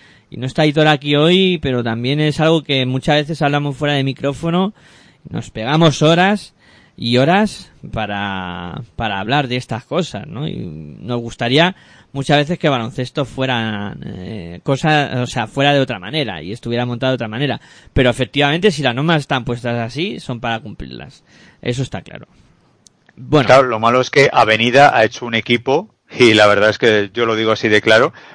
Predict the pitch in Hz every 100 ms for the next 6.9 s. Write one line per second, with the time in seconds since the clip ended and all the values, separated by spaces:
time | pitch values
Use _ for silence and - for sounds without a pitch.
0 | _ _ 139 113 107 113 120 - 147 -
1 | 120 123 147 131 113 113 117 123 147 127
2 | 101 110 123 156 110 101 113 117 104 98
3 | 98 113 113 90 _ _ _ _ _ -
4 | 120 104 - 107 104 104 104 104 104 104
5 | 101 98 98 - _ _ _ _ _ _
6 | _ _ _ _ - 113 110 139